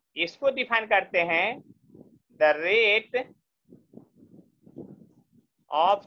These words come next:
change of angular velocity। कौन वेलोसिटी? एंगुलर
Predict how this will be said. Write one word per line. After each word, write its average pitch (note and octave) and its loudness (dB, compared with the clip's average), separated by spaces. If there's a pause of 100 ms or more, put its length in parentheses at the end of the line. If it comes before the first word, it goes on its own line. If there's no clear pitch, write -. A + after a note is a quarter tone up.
change E3 -4 (2750)
of E3+ -2 (280)
angular A3 -2
velocity। F#3 -6 (800)
कौन F3+ -4
वेलोसिटी? G3+ -6 (960)
एंगुलर G#3 0